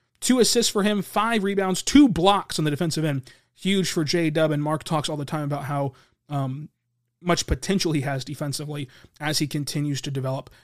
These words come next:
into his frame and also just into N B A life. Two for four from three, sixty percent from the floor.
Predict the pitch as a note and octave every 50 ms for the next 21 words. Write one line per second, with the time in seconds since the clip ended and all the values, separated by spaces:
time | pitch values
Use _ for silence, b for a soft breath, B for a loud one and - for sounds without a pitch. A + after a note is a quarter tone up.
0 | b b _ D3 D3 C3+ C3+ B2 - - B3 B3 B3 A#3 F#3 D#3 D#3 D3 - D3+
1 | C#3+ C3+ C3 - D3+ C#3+ C#3 C#3 C3 B2 B2+ - _ _ _ - D3+ C#3+ C#3 C3+
2 | B2+ C#3+ E3 E3 D3+ - b b b b b b b - - C4+ B3 - G#3 -
3 | - A3+ G#3 F#3 - D#3+ C#3+ - - G#3+ B3+ C4+ B3+ B3 A#3 b b b b b
4 | - - B3 C4 - - G#3+ - - F3+ - - G3 - - - D3+ C#3+ C3+ -
5 | - F#3+ G3+ G3+ G3 F#3+